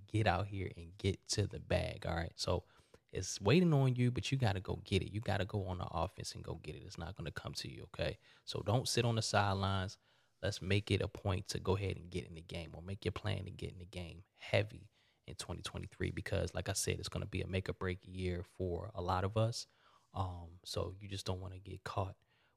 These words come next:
with your pants down. You wanna be ready, okay? You wanna be ready to handle whatever comes your way. So that starts with building positive habits, and one of the most positive habits you can build is investing in yourself, all right? So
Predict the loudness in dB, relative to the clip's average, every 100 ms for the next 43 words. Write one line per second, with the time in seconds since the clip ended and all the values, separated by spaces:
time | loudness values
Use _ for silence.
0 | -2 0 0 2 2 0 -4 -6 -6 -10
1 | -6 -6 -6 -8 -8 -4 -4 -4 -14 _
2 | -20 -12 -8 -6 -6 -8 -8 -14 -2 2
3 | 2 0 -12 _ _ _ -6 2 2 2
4 | 0 0 -2 -4 -6 -6 -6 -6 -2 -2
5 | -2 0 2 2 -2 _ _ _ 4 4
6 | 8 8 6 4 -6 -2 0 0 -2 -4
7 | -4 -4 -8 -8 -8 -6 -8 -8 -8 -8
8 | -8 -8 -12 -14 _ _ 0 0 0 0
9 | 2 0 -4 -6 -6 -6 -12 -8 -4 2
10 | 4 4 2 _ -2 0 0 -4 -8 -12
11 | -8 -8 -8 -10 -14 -16 _ -14 -12 -2
12 | -2 -2 -6 -12 -2 6 8 8 4 _
13 | -20 _ -2 6 8 6